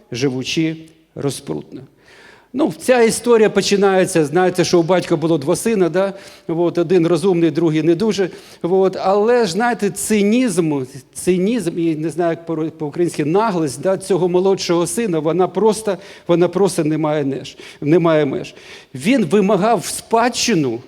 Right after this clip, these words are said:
у живого батька. Ще при житті батька він вимагав від нього грошей. Він вимагав від нього те, що йому повинно бути належати, коли батько помре. І він вимагав це від нього.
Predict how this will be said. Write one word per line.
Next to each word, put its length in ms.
у 100
живого 420
батька. 400
Ще 200
при 180
житті 360
батька 480
він 220
вимагав 520
від 160
нього 240
грошей. 440
Він 240
вимагав 460
від 160
нього 240
те, 260
що 160
йому 260
повинно 460
бути 260
належати, 500
коли 220
батько 360
помре. 440
І 140
він 280
вимагав 480
це 280
від 200
нього. 340